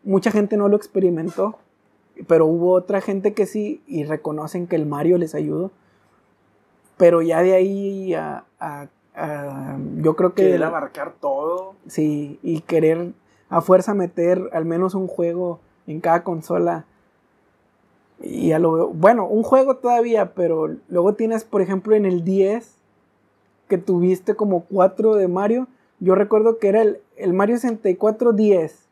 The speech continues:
Speaker 1: que era el remake del sesenta y cuatro.
Speaker 2: New Super
Speaker 1: New
Speaker 2: Mario
Speaker 1: Super Mario
Speaker 2: Bros.
Speaker 1: Bros.
Speaker 2: diez.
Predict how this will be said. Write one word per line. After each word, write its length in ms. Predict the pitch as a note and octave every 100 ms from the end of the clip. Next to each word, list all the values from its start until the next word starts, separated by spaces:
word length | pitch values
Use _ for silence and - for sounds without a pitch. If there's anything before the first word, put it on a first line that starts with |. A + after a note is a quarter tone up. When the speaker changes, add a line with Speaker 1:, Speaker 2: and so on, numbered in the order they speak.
| _
Speaker 1:
que 120 | -
era 100 | D#3+
el 100 | F#3+
remake 500 | F#3 F3+ E3+ F#3 F#3 -
del 260 | D#3+ D3+
sesenta 340 | D3+ E3+ D#3 C#3+
y 60 |
cuatro. 300 | C#3+ D3+ - -
Speaker 2:
New 320 | C#3 D3 E3
Super 300 | - G3+ D#3+
Speaker 1:
New 60 | F#3 G3+
Speaker 2:
Mario 80 | A3+
Speaker 1:
Super 420 | A#3+ B3+ - G#3+
Mario 280 | F#3+ G3 G#3 G3
Speaker 2:
Bros. 100 | D#3+
Speaker 1:
Bros. 220 | F3+ E3
Speaker 2:
diez. 560 | C#3 B2+ B2 _ _